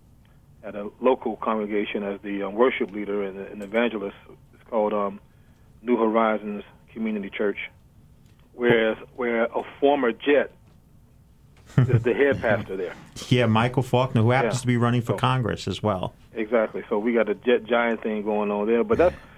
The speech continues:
Speaker 1: and, you know, and I, and I just, you know, have the opportunity in my own community where I sleep, you know, to take care of my family and, and do a few things around there. So I'm, I'm pretty busy.
Speaker 2: Well, one of the, one of the many things I love you about is that you also have a Jet jersey with your name and number on it, which kind of makes me take it to the next question. And,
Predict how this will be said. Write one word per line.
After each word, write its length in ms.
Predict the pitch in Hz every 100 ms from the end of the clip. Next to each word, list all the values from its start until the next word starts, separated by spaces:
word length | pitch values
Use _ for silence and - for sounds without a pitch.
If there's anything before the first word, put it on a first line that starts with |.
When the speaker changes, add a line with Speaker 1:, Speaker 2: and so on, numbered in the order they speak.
| -
Speaker 1:
and, 140 | - 156
you 100 | 151
know, 160 | 147
and 160 | 143 143
I, 40 | 143
and 80 |
I 80 | 139
just, 200 | 135 139 -
you 80 | 208
know, 100 | 160
have 180 | 127 123
the 40 |
opportunity 680 | 131 123 123 139 131 127 127 - -
in 100 | 123
my 140 | 123
own 240 | 123 131 135
community 420 | - 117 123 120
where 200 | 117 117
I 100 | 107 -
sleep, 240 | 127 123 - -
you 80 | 147
know, 200 | 123 120 -
to 240 | 120 117 -
take 160 | 127 120
care 80 | 127
of 60 |
my 140 | 117 117
family 420 | 123 123 123 120
and, 200 | 110 104 - _ - - - -
and 80 | 110
do 140 | 123
a 40 |
few 200 | 113 120
things 260 | 113 120 117
around 360 | 117 113 113 117
there. 220 | 120 101
So 240 | 104 98 101 - -
I'm, 80 | 127 127
I'm 100 | 127
pretty 200 | 127 113
busy. 320 | 107 107 110 - -
Speaker 2:
Well, 160 | 139
one 160 | 143 151
of 80 | 147
the, 160 | 139
one 120 | 131
of 60 | 156
the 60 | 139
many 240 | 147 151
things 180 | 135 120
I 60 |
love 240 | 117 117 117
you 80 | 113
about 260 | 113 113
is 80 | 113
that 80 | 113
you 180 | 113 143
also 220 | 151 139
have 180 | 143 127
a 80 |
Jet 360 | 117 110 151 175
jersey 400 | 120 110 110 107
with 160 | 107 101
your 180 | 107
name 300 | 107 107 104
and 100 | 101
number 340 | 101 104 98 98
on 140 | 98
it, 100 | 101
which 220 | 107 110
kind 220 | - 117 113
of 40 |
makes 280 | 113 110 -
me 100 | 110
take 300 | 113 113 113
it 100 | 110
to 80 | 110
the 100 | 104
next 300 | 113 135 -
question. 420 | - 98 - 101
And, 140 | 98